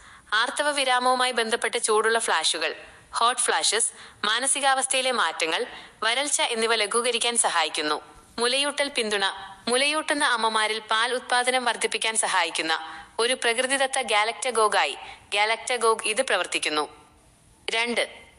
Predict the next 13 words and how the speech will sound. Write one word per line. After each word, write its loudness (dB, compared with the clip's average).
പൊതുവായ 2
ആരോഗ്യം, -2
പ്രതിരോധശേഷി. 0
ഇതിലടങ്ങിയിട്ടുള്ള 2
ആന്റിഓക്സിഡന്റുകൾ 0
കാരണം -2
രോഗപ്രതിരോധശേഷി 0
വർദ്ധിപ്പിക്കാൻ -2
സഹായിക്കുന്നു. 0
ശാരീരിക 2
ഊർജം. 0
ശതാവരിക്ക് 2
അഡാപ്റ്റോജനിക്, 0